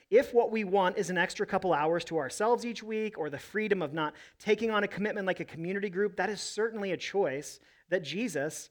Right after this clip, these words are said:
affords us. We simply need to understand that every choice comes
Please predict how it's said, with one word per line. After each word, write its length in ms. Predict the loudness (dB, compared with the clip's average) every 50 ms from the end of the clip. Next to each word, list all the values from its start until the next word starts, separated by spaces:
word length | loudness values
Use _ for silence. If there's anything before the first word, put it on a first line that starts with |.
| _ -16
affords 420 | -10 -4 -2 0 0 -2 -2 -6
us. 420 | -8 -10 -10 -12 -16 -18 -18 -20 _ _ _ _ _ _ _ _ _ _ _ _ _ _ _ _ _ _ _ _ _ -2
We 80 | -2 -2
simply 460 | -2 0 0 0 0 0 0 0 2
need 180 | 2 2 0 0
to 140 | -2 -2
understand 640 | -2 0 0 0 -2 -2 -2 -2 -2 0 0 -2 -2
that 160 | -4 -6 -6 -6
every 320 | -4 -4 -4 -2 -2 -4 -2
choice 440 | -2 -4 -4 -2 -2 -4 -4 -6
comes 420 | -10 -10 -10 -8 -8 -8 -10 -12